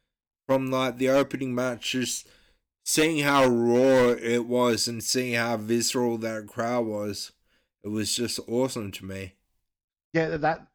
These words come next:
Speaker 2: E C W, I, I still, um, I, I still have fond memories, uh, with my friends as well. We would all, I'd get new tapes and they'd all come over and watch E C W, 'cause once again, it was so different to W C W and W W F. It was, it was completely different, and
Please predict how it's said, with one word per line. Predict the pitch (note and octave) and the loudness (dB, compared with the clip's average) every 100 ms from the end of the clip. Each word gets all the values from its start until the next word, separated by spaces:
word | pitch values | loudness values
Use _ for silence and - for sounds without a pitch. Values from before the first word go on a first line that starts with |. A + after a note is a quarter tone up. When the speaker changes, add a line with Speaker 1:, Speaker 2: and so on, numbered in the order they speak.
| _ E3+ | _ -6
Speaker 2:
E | F3+ | -6
C | - A3+ | -6 -2
W, | F3 D#3+ D3+ C#3+ C3+ | 4 4 6 4 2
I, | C#3+ C#3+ | 2 2
I | B2+ | 0
still, | - D#3 C3+ B2 B2 | 0 2 2 2 -2
um, | B2 A#2+ A2+ G#2+ G2+ _ _ - _ _ _ _ _ _ - | -4 -4 -4 -6 -10 _ _ -20 _ _ _ _ _ _ -6
I, | C#3 D3+ | 0 0
I | |
still | C3 E3+ A#2+ | 2 4 4
have | G#2 - _ - | 0 -10 _ 0
fond | C#3 B2+ | 2 4
memories, | B2 B2 B2+ B2 | 4 2 0 -2
uh, | C#3+ - | -6 -2
with | D#3 C3+ | 0 2
my | B2+ | 2
friends | - B2 B2 | 2 0 0
as | A2+ A#2+ | 0 0
well. | A#2 | 4
We | C3+ | 6
would | C3 B2 | 6 6
all, | B2 A#2+ A#2+ - | 4 4 0 2
I'd | D3 C3+ | 2 4
get | C#3+ | 6
new | C3 A#2+ | 6 4
tapes | C3+ C3 - | 2 0 0
and | A#2+ | -2
they'd | B2 C3 | 0 2
all | B2+ | 4
come | C#3 | 4
over | B2+ B2 | 4 4
and | B2 | 2
watch | B2 | 0
E | D3+ | 0
C | C3+ B2+ | 0 0
W, | B2+ B2 B2 | -2 0 0
'cause | D#3 D#3+ | 0 0
once | D3+ | 0
again, | D3+ D3+ | 0 2
it | C#3+ | 2
was | C3+ | 0
so | - D3 | 0 0
different | C3+ D3 - C3+ - _ _ _ _ - | 2 0 0 -2 -4 _ _ _ _ -6
to | D#3 | 4
W | D#3 D3 | 6 4
C | C3+ | 2
W | C3+ B2 B2 | 0 2 2
and | A#2+ B2+ B2 | 2 2 4
W | B2 B2 | 2 2
W | A#2 | 0
F. | F#2+ - | -2 -4
It | D#3+ | -2
was, | D#3+ - - _ - | -2 -4 -14 _ -8
it | E3+ - | -8 -8
was | E3 - | -12 -6
completely | E3+ C#3 E3+ D#3+ | -2 2 2 4
different, | C3+ D3+ - C#3+ | 2 0 0 0
and | C#3+ C3 | 2 0